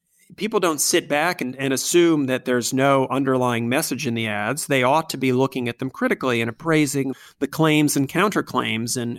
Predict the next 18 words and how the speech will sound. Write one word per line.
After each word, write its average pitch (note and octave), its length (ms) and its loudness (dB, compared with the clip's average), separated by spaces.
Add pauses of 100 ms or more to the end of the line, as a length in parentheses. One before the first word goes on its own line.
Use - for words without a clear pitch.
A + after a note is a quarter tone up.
is C3 240 2
this C#3 320 0
new D3 400 4
and C#3 100 2
improved D3+ 600 2
product D3+ 460 2
really F3 260 2
new A#2+ 180 2
and A#2 80 0
improved, A#2 480 -2
or C3+ 140 0
is C#3+ 140 -2
it C#3 100 -10
going D3 200 -2
to C#3+ 60 -6
change D#3+ 300 -4
my E3 140 -2
life? F#3 420 -4